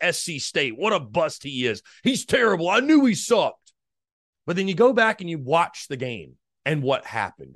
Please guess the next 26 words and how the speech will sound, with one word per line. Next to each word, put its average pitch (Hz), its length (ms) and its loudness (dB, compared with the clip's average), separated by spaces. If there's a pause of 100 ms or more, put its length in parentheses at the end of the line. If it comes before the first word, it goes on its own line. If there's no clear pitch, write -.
And 147 440 -2 (640)
those 196 340 2
two 226 180 -2
interceptions, 170 680 -2
it's 135 200 -8
so 180 520 0
unfortunate 139 840 -4
that 127 120 -8
they 113 140 -2
go 123 380 0 (100)
on 123 80 -4
his 117 260 -8
stat 92 380 -8
line. 117 220 -4
And 110 80 -4
I'm 135 140 -4
not 127 260 -4
trying 120 160 -6
to 110 60 -10
beat 107 200 -10
up 110 180 -6
guys 107 300 -4
on 101 160 -12
Xavier 107 220 -6
Legette, 101 380 -4
but 107 200 -6